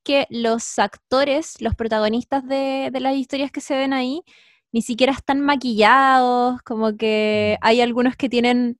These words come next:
Speaker 1: rosácea y no, no se oculta para nada,
Speaker 2: <laughs>
Speaker 1: y otros que tienen como el pelo súper grasoso, eh, pero no se ve, mm, no se ve como,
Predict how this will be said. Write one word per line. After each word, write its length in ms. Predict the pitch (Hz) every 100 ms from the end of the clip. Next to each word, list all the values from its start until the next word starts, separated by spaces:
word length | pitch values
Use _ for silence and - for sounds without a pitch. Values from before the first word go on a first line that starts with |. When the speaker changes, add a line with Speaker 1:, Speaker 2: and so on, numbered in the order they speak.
| _
Speaker 1:
rosácea 840 | - 208 208 - 185 226 - 262 254
y 160 | 247
no, 220 | 233 233 233
no 340 | 226 220 233
se 340 | - 233 226 220
oculta 440 | 214 226 220 247
para 180 | 233 220
nada, 300 | 202 202 233
Speaker 2:
<laughs> 0 |
Speaker 1:
y 80 | 233
otros 180 | 262 262
que 120 | 240
tienen 260 | 226 233
como 140 | 233 226
el 100 | 214
pelo 260 | - 226
súper 240 | 233 226 233
grasoso, 1040 | 220 180 - 208 247 247 233 - 233 226 226 - - _ _ _ -
eh, 260 | 208 208 208
pero 180 | - 220
no 140 | 226 262
se 220 | - 277
ve, 920 | 254 254 277 294 294 294 294 285 285
mm, 280 | 277 277 277 269 _ _ _ - _ _ -
no 100 | 240
se 180 | - 254
ve 140 | 254
como, 380 | 285 277 262